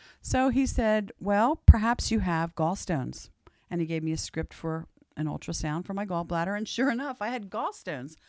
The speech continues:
Yes, I was so happy about that because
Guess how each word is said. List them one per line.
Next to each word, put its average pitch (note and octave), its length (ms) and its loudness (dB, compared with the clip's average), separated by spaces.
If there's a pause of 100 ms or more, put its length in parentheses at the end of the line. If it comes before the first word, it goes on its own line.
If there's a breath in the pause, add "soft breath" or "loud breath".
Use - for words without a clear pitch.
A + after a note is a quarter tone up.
(220 soft breath)
Yes, D#4+ 460 -6 (260 loud breath)
I G3+ 60 -4
was G#3 160 -6
so C4 160 -2
happy B3+ 340 -8
about D3+ 280 -6
that E3+ 160 -6
because E3 460 -8